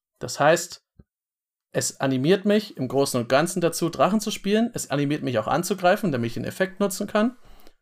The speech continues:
Und weil ich so gut wie nie,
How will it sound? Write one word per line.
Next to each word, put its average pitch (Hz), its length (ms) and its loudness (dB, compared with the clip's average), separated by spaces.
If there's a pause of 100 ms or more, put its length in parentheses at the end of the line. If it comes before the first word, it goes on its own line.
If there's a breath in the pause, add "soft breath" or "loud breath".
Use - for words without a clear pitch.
(1080)
Und 226 440 6 (460)
weil 165 280 4
ich - 260 -2 (320)
so - 180 -4
gut 233 300 0
wie 185 140 4
nie, 185 480 2